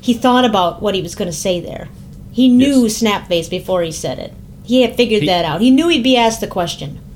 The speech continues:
Speaker 2: He totally knew before it came out of his mouth that he was saying a made-up thing.
Speaker 1: Mm-hmm.
Speaker 2: Yes.
Speaker 1: Yep. When, and s-,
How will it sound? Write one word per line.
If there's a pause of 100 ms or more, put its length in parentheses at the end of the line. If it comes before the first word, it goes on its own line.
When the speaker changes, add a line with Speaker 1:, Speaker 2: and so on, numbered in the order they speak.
(240)
Speaker 2:
He
totally
knew
before
it
came
out
of
his
mouth (100)
that
he
was (160)
saying
a
made-up
thing.
Speaker 1:
Mm-hmm.
Speaker 2:
Yes. (220)
Speaker 1:
Yep. (140)
When, (280)
and
s-,